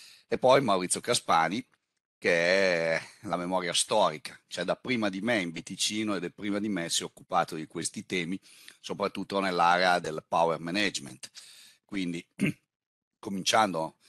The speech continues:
ancora prima fuori da Viticino, occupandosi di progettazione elettrica, di sistemi di power,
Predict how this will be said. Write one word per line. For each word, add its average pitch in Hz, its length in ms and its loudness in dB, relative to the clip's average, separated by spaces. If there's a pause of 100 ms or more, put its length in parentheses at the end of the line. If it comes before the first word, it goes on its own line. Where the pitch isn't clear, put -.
(300)
ancora 82 640 0
prima 131 420 -4
fuori 90 300 -2
da 82 80 -4
Viticino, 87 500 -4
occupandosi 90 640 -6
di - 60 -14
progettazione 78 580 -8
elettrica, 82 500 -4
di 80 80 -6
sistemi 90 480 -2
di 71 120 -12
power, 78 600 2